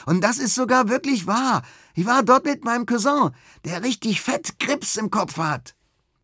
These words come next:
Augenblicklich glotzen Tim und Paul alle beide wie die Feldhamster. Balduin könnte sich kullern, wie die staunen. Es gongt bereits,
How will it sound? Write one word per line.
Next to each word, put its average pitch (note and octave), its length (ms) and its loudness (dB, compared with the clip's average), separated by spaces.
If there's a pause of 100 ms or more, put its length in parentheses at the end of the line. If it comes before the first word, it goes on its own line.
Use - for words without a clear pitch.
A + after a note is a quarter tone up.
Augenblicklich D#3 880 0
glotzen A#2 480 -6
Tim F3 240 -2
und - 200 -10
Paul D3+ 320 -4
alle E3 240 -2
beide A#2 520 -4
wie G2+ 100 -2
die A2 140 -4
Feldhamster. - 640 -8 (800)
Balduin C2+ 520 -6
könnte F2 220 -8
sich - 200 -12
kullern, E2+ 460 -4
wie F2 60 -6
die E2 120 -8
staunen. D2+ 480 -4 (960)
Es - 320 -2
gongt - 360 0
bereits, F#2 600 0